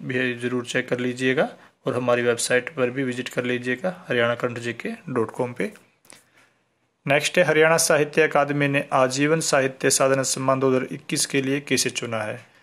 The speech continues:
तो ये चुना है इसमें आपके रोहित यादव को, ऑप्शन ए इसका आंसर है। तो रोहित यादव जो मंडी अटेली महेंद्रगढ़ के रहने वाले हैं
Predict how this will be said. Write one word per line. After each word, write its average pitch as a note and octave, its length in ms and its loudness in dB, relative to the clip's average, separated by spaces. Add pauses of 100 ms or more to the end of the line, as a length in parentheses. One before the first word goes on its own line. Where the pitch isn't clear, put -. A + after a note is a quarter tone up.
(760)
तो C#3 80 0
ये D3 180 4
चुना C#3+ 280 2
है B2+ 420 4
इसमें C3+ 400 -2
आपके B2+ 400 2 (160)
रोहित B2+ 500 0 (280)
यादव A#2+ 400 2
को, G3 200 -4 (240)
ऑप्शन B2 560 -2
ए B2+ 180 4
इसका C3+ 280 2
आंसर C3+ 340 2
है। G#3 140 4 (920)
तो C#3 80 2
रोहित C3 520 4
यादव C#3 580 4
जो C3 280 4
मंडी C3 400 2
अटेली C3 640 2 (320)
महेंद्रगढ़ B2 460 2
के C#3 100 0
रहने C3+ 260 2
वाले C#3 280 4
हैं F#3 180 2